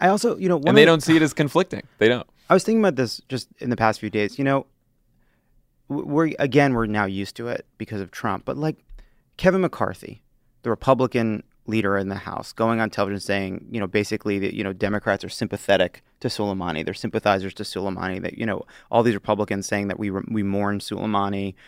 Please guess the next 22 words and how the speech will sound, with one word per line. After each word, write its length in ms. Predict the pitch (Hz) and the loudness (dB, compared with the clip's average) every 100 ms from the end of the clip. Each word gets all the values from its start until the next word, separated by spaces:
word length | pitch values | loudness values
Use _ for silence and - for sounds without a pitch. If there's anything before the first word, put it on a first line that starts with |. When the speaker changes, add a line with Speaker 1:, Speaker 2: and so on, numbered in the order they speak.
| _ | _
Speaker 1:
Uh, 240 | - 98 71 | 0 0 0
you 120 | - | -2
know, 100 | 101 | -6
we're 240 | 95 98 98 | -2 0 0
on 180 | 101 101 | 0 0
Iran, 240 | 98 101 120 | 0 -2 0
<laughs> 40 | 185 | 0
we're 200 | 147 131 | 4 4
on 120 | 117 | 2
the 60 | |
Sol-, 220 | 113 117 - | 0 -2 2
we're 100 | 120 | 2
on 160 | 113 107 | 2 -2
Soleimani's 580 | - 110 107 98 101 | -2 0 0 0 -2
side. 440 | - 104 104 101 101 | -4 -4 -2 -2 -2
We're 120 | 101 | -4
apologizing 720 | 92 - 110 104 101 101 98 | -8 -14 -4 -2 0 -2 -2
for 100 | 104 | -2
him, 60 | 110 | 0
what 100 | 135 | 4
have 180 | 175 143 | 6 6
you. 220 | 113 | 6